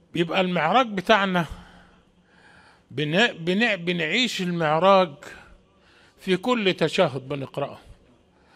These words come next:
آه، فيه ناس بقى بيصلوا ال-، ال-، السبعتاشر ركعة، والاتناشر النافلة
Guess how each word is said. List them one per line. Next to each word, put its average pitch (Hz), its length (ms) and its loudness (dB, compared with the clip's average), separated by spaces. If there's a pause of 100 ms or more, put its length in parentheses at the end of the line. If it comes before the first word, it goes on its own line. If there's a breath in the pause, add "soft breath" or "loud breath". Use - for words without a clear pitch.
(500 soft breath)
آه، 202 260 -6
فيه 208 240 0
ناس 196 300 2
بقى 180 200 2
بيصلوا 156 760 -2
ال-، 139 260 -10
ال-، 143 160 -8
السبعتاشر 139 840 -2
ركعة، 156 420 -2 (1300 soft breath)
والاتناشر 165 800 -4
النافلة 143 600 -2